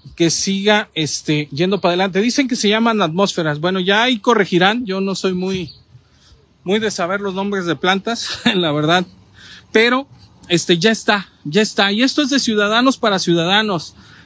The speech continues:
No es de ricos y pobres, no. Es un tema nada más de organización. También hubo esfuerzo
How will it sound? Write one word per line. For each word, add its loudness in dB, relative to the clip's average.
No 4
es 2
de 2
ricos 0
y -4
pobres, 0
no. 0
Es 0
un -2
tema 0
nada -2
más 0
de 0
organización. -2
También -2
hubo -4
esfuerzo -2